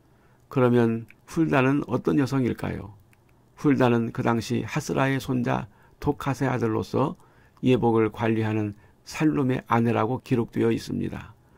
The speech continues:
그리고 그녀는 여선지자였습니다. 그 외에는 훌다에 대한 어떤 정보도 나와 있지 않습니다.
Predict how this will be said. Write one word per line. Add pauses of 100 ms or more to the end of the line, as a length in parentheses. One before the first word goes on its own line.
(240)
그리고
그녀는
여선지자였습니다. (540)
그
외에는 (120)
훌다에
대한
어떤
정보도
나와
있지
않습니다.